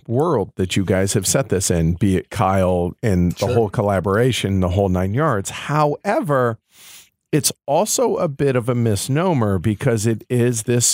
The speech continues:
Speaker 1: super cute, adorable artwork that's nasty.
Speaker 2: Yeah.
Speaker 1: I mean, it's a, Root is a straight up nasty, mean game.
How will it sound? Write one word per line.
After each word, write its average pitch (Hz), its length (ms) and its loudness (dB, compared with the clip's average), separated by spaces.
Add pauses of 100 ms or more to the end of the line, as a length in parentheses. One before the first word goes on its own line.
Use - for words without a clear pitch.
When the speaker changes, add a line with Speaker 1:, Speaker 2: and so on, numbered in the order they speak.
Speaker 1:
super - 680 2
cute, - 480 -2
adorable 104 880 0
artwork 131 680 -2 (800)
that's 135 320 0
nasty. 123 920 0 (100)
Speaker 2:
Yeah. 104 260 0
Speaker 1:
I 151 40 -2
mean, 139 160 0
it's 185 180 -2
a, 139 220 -2
Root 123 400 -2
is 131 180 -2
a 110 120 2
straight 170 360 -2
up 143 160 -2
nasty, 120 640 0
mean 104 480 2
game. 98 580 0